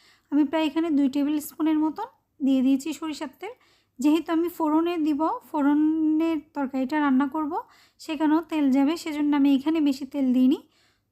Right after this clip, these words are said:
তো এখন আমি সবগুলোকে একটু ভালোভাবে মেখে নিচ্ছি। সবগুলোকে ভালোভাবে মেখ-, মাখা হয়ে গিয়েছে। এখন আমি এখানে টমেটো অ্যাড করব।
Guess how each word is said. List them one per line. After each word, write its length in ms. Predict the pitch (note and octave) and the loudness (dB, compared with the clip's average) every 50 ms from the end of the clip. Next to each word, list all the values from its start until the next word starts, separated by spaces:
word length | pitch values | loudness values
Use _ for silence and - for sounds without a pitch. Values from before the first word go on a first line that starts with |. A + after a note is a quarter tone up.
| _ _ - | _ _ -6
তো 60 | F4 | -4
এখন 280 | E4+ D#4+ D4 E4 E4+ | -2 0 0 0 0
আমি 160 | E4 D#4+ E4 E4 | 2 0 0 0
সবগুলোকে 540 | - E4 D#4 C4+ C#4 C#4+ E4 E4+ D4+ - | -2 -2 -2 0 0 -2 -2 -2 -4 -6
একটু 200 | E4+ - - E4+ | -10 -10 -6 -6
ভালোভাবে 600 | D4+ D4 C#4+ D4+ D#4+ E4 D#4+ D#4+ D#4+ E4 D#4+ F4 | -4 -2 0 0 0 0 0 0 0 -2 -2 -2
মেখে 340 | F#4 F4 D#4 C4+ B3+ - C#4+ | 0 2 2 2 2 2 2
নিচ্ছি। 380 | C#4 C#4+ D4+ D4 - - - G#4 B4+ _ _ _ _ _ _ _ _ _ _ _ _ _ _ _ _ _ _ _ _ _ _ _ _ _ _ _ _ _ _ _ | 2 2 2 0 -4 -12 -18 -18 -20 _ _ _ _ _ _ _ _ _ _ _ _ _ _ _ _ _ _ _ _ _ _ _ _ _ _ _ _ _ _ _
সবগুলোকে 520 | - - C4 C4+ D4 D#4+ D#4+ D#4+ - F4 | -6 -4 -2 0 2 0 0 -2 -2 -4
ভালোভাবে 500 | E4 D4 D4+ D#4+ D#4+ D#4+ D#4+ D#4+ D#4 D#4+ | -2 -2 0 0 0 0 0 0 0 0
মেখ-, 300 | E4 D#4 C#4+ - - D#4 | 0 0 -2 -2 -2 -2
মাখা 320 | C4 C4+ C4 C4 - D4+ D#4 | 0 0 0 0 -2 -2 -2
হয়ে 280 | C#4 D#4 D#4+ D#4 D#4 | 0 0 0 0 0
গিয়েছে। 360 | D4 D#4+ D#4+ E4 D#4+ - - | 0 -2 -2 -2 -4 -4 -6
এখন 240 | D#4+ C#4+ - D#4+ D#4 | -8 -6 -4 -2 -2
আমি 160 | D#4 D4+ D#4 | 0 0 0
এখানে 220 | D4+ - D#4+ E4 D#4+ | 0 0 -2 -4 -4
টমেটো 500 | D#4+ - D#4 C#4+ C#4+ D4 D4 C#4+ D4+ E4 | -6 -4 -2 0 2 2 2 0 -2 -4
অ্যাড 200 | D#4+ D#4 D#4 - - | -6 -6 -8 -10 -10
করব। 320 | - E4 E4 D#4+ D4+ F#4 | -8 -6 -6 -4 -6 -8